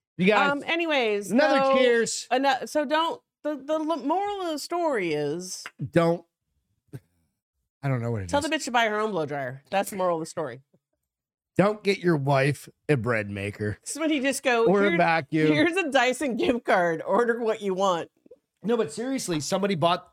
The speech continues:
Speaker 1: their wife a hand dryer.
Speaker 2: He needs to be hit over the head with that hand dryer.
Speaker 1: Well, I think he just looked up
Speaker 2: Like
Speaker 1: t-,
Speaker 2: the big gray one where you stick
Speaker 1: like,
Speaker 2: your
Speaker 1: at
Speaker 2: hands in
Speaker 1: McDonald's.
Speaker 2: it?
Speaker 1: Yeah, the one that's always gotta be
Speaker 2: I don't know
Speaker 1: disgusting.
Speaker 2: who Man-,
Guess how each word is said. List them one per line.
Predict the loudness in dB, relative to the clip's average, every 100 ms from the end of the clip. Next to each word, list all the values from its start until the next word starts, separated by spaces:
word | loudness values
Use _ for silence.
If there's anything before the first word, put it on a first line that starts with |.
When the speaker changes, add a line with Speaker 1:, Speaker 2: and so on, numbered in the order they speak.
| _ _ -4
Speaker 1:
their | 2 4
wife | 4 4 2 -4 _ _ _ _ -2
a | 0 2
hand | 2 2 4
dryer. | 2 -2 -6 -18 _ _ _ _ -4
Speaker 2:
He |
needs | -2 -2 -4
to |
be | -6 -6
hit | -4 -4
over | -4
the | -6
head | -4 -4
with | -2
that | -6 -6
hand | -6 -6
dryer. | -6 -6 -8 -2
Speaker 1:
Well, | 0
I | 2
think | 2
he | 2
just | 2 2
looked | 0 -2 0
up | -4 -6 -2
Speaker 2:
Like | 0 0
Speaker 1:
t-, |
Speaker 2:
the | -2
big | -2 0
gray | 0 0
one | -2 -4
where | -4
you | -6
stick | -4 0
Speaker 1:
like, | 0
Speaker 2:
your | 2
Speaker 1:
at | 0
Speaker 2:
hands | 2 0
in |
Speaker 1:
McDonald's. | 2 2 4 2 0 0
Speaker 2:
it? | 2
Speaker 1:
Yeah, | 2
the | 2 0
one | 0 0
that's | 0 2
always | 2 0
gotta | -2 0 2
be | 0
Speaker 2:
I |
don't |
know | -2
Speaker 1:
disgusting. | -2 -2 0 0 0
Speaker 2:
who | 2
Man-, | 0 -2